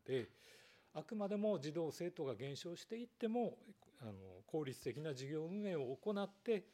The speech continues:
えー、継続的に安心安全な学校給食、これが今回行う民間委託により、えー、できていくものというふうに考えております。以上です。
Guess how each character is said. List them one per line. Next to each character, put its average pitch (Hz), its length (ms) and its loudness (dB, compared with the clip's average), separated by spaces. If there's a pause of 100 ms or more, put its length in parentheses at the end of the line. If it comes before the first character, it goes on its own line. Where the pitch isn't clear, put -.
(320)
え 104 500 -2
ー、 - 40 -18
継 151 120 8
続 131 240 0
的 143 260 -4
に 190 280 2 (200)
安 120 140 -6
心 113 240 -4
安 110 100 -6
全 214 160 0
な 208 100 4
学 - 220 -8
校 113 240 -6
給 135 140 -4
食、 - 340 -10 (380)
こ 170 100 -6
れ 175 80 2
が 214 220 6 (280)
今 151 160 -4
回 117 340 -2
行 123 160 -8
う 156 280 0
民 139 200 -4
間 170 240 -2
委 208 40 -2
託 175 280 -2
に 175 100 -2
よ 247 120 2
り、 147 200 2 (360)
え 101 380 -4
ー、 90 40 -8
で 156 100 2
き - 100 -10
て - 100 -4
い 104 100 -2
く 101 160 -10
も 120 180 -4
の 147 160 -2 (280)
と 131 40 -14
い 123 80 -4
う 110 60 -6
ふ 120 140 -12
う 123 60 -6
に 185 220 -2 (160)
考 113 80 -8 (140)
え 87 240 -8
て 135 260 2
お - 40 -10
り 95 80 -8
ま 92 100 -8
す。 - 140 -14
以 90 40 -10
上 87 160 -8
で 87 120 -6
す。 - 180 -12